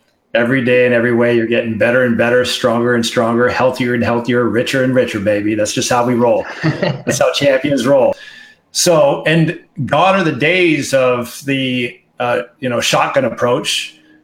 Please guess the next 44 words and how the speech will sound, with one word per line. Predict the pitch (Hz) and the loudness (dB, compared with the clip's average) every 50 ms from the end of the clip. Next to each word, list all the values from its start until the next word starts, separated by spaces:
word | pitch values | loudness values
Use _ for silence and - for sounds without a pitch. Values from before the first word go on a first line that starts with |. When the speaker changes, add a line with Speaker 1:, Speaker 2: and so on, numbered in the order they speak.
| _ _ | _ _
Speaker 1:
smiling | - - - 135 131 135 143 135 | -6 -2 0 0 2 2 2 2
and | 131 120 | 2 2
dialing, | 127 117 123 127 131 127 | 2 2 2 2 0 0
calling | - - 123 123 127 120 | 0 0 0 2 2 2
a | 117 107 | 0 0
hundred | - 120 127 127 127 127 117 113 113 | -2 -2 -2 -2 -2 -2 -4 -6 -6
people | - 127 123 117 - 131 127 123 127 123 | -4 -2 -2 0 2 2 4 4 4 2
a | 113 | 2
day | 101 120 123 127 | 2 0 2 2
or | 123 117 | 2 0
sixty | 113 - 127 117 - 135 117 | -2 -2 -4 -4 -6 -6 -4
people | - 123 120 - 120 117 | -4 -6 -4 -2 -2 -2
a | 104 | 0
day, | 101 113 117 117 120 117 117 113 - - - - - - | 0 0 0 2 0 0 -2 -4 -8 -16 -20 -20 -16 -8
just | - 123 - - - - | -6 -6 -4 -4 -6 -2
throwing | - 143 135 131 123 120 | 0 2 2 4 2 2
yoga | 120 123 123 127 127 | 2 2 2 0 -2
to | 120 | -4
the | 120 | -4
fan, | 117 - 123 120 117 | -2 -2 0 0 0
hoping | 113 - - 117 | 0 -2 -2 -4
something | - - 123 104 113 | -4 -2 -2 -2 -2
sticks. | 107 - - - 160 147 - - - - - | -4 -4 -2 0 0 0 0 -2 -4 -4 -2
Now | 127 131 131 147 | 0 0 2 2
you | 165 165 151 | 2 4 2
have | 143 123 | 2 2
more | 131 135 139 | 2 2 2
of | 127 - | 2 2
a | - | 0
sniper | 131 - - - - - 135 151 160 156 - 139 123 104 | 0 -2 -4 -6 -4 -2 -2 -2 -2 -2 -2 -2 -2 0
approach. | - 110 - - - - 113 104 98 - - - - - - - - - - - _ - | -2 -4 -6 -6 -4 -2 0 0 -2 -2 -4 -4 -6 -6 -10 -16 -20 -20 -20 -20 _ -2
Uh, | - 120 117 | -2 0 0
tell | 113 - - 160 156 156 | -2 0 0 2 2 2
us | 156 - 151 | 0 2 2
more | 147 151 151 | 2 2 4
about | - 139 - - - | 4 2 0 2 2
that | 131 139 139 131 131 | 0 2 2 0 0
in | 123 120 117 | 0 -2 -2
terms | - - 135 131 127 120 | 0 0 -2 -2 -2 -4
of, | 123 117 110 - - - - | -4 -6 -6 -8 -8 -6 -4
you | 135 | -2
know, | 123 117 113 113 117 117 - _ _ _ _ _ _ | 0 0 0 0 0 -4 -8 _ _ _ _ _ _
not | 127 131 131 139 147 | -2 0 0 2 2
only | 147 147 143 143 143 143 139 135 131 123 - | 2 2 2 2 2 2 0 0 -2 -4 -8